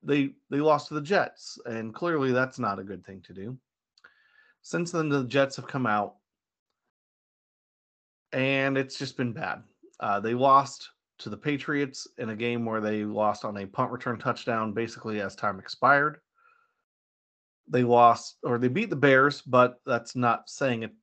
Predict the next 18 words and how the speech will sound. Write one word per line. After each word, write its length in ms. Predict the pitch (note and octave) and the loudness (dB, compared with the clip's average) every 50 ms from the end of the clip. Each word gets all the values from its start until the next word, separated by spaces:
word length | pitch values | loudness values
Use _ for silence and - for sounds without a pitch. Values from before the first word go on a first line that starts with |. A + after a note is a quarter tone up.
| _ | _
ton 440 | - - C#3 B2+ A2+ G2 G2 G#2+ A2+ | -8 -2 -2 0 0 -2 -4 -6 -6
because 640 | G#2+ A2 G#2+ - A2 G2+ G2 G2 G2 - - - - _ _ _ _ _ _ _ _ _ _ _ _ _ _ _ _ _ _ _ _ _ _ - | -8 -10 -10 -8 -8 -8 -8 -8 -10 -14 -18 -18 -20 _ _ _ _ _ _ _ _ _ _ _ _ _ _ _ _ _ _ _ _ _ _ -4
Justin 320 | A2 B2 B2 A2 A#2+ A#2 | 0 0 0 0 -4 -6
Fields 320 | G#2+ B2+ A#2+ A2 G2+ G2 G2+ | -4 -2 -2 -2 -2 -4 -8
was 140 | F#2+ F#2 | -6 -4
out. 280 | G2 F#2 F#2 - - - _ _ _ _ _ _ _ _ - - - _ _ _ _ _ _ _ _ _ | -2 -2 -2 -4 -6 -10 _ _ _ _ _ _ _ _ -20 -20 -20 _ _ _ _ _ _ _ _ _
And 160 | - C3 C#3+ | -4 0 0
then 120 | D3+ D#3 D#3 | 0 2 2
they've 260 | D3+ D3 C#3+ B2+ - - _ - | 2 0 0 -2 -4 -8 _ -2
lost 380 | C3+ C3 C#3+ C3+ C3+ C3 - | 2 6 6 6 6 4 -2
to 80 | - D3+ | -4 -4
the 80 | C3+ | 0
Vikings 540 | A#2+ B2+ B2+ A#2 - - A#2 A2+ A2+ G#2 - | 4 4 4 4 4 0 -6 -6 -8 -10 -10
and 220 | - C3 B2+ A#2+ A#2 | -8 -6 -4 -4 -4
the 40 | |
Bills 400 | A2 G#2 A#2 A2 G#2+ G#2 G#2 A2 | -2 -2 -2 0 0 -2 -2 -6
in 140 | B2 A2+ G#2+ | -8 -8 -4
back-to-back 500 | G2+ G#2+ G2 F#2+ - - G2 F#2+ F#2 F2+ | -2 -2 -2 -2 -4 -10 -12 -12 -12 -12